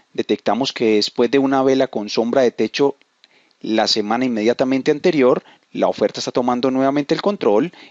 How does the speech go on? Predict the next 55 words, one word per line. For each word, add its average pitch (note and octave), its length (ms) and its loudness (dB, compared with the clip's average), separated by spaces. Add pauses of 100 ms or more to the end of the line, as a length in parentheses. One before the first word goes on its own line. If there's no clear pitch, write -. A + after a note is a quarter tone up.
el G2 200 -4
índice A2+ 320 0
de G#2 60 2
fuerzas B2 260 -2
relativas A2+ 320 0
se A#2+ 80 -4
encuentra A2 400 -2
en A#2 80 -4
niveles A2+ 260 0
de B2 140 0
sobrecompra D#3 920 0 (600)
y D3+ 160 2
el B2 100 2
primer B2+ 260 -2
soporte F3+ 440 0
técnico E3+ 340 -2
en C#3 80 0
este F3 160 -2
periodo D#3+ 240 2
de F3 60 4
tiempo E3 280 -2
está C3+ 140 -4
ubicado A2 300 -2
en A2+ 100 -6
los A2 140 -2
tres G2+ 180 -6
mil F#2+ 160 -10
cien A#2+ 160 -6
pesos. - 440 -2 (720)
Recuerden G#2 440 -4
que A#2+ 60 -4
estaría G#2 260 -2
correlacionado G#2 600 -2
con A#2+ 140 -4
su G#2+ 140 -10
marco G2+ 320 -2
de G#2+ 80 2
tiempo A2 500 -2
mensual. A2 560 -2 (420)
Su - 200 -10
primera G#2 360 -2
resistencia B2 500 -2
en C3 60 0
este C#3 200 -2
periodo B2+ 300 2
de E3+ 60 4
tiempo D3+ 360 -2
estaría G#2 280 -2
ubicada G#2 260 -4
en G2+ 60 -6
los G#2 140 -2
tres G2 200 -4
mil F#2 180 -10
doscientos G2+ 540 -8
pesos. - 480 -4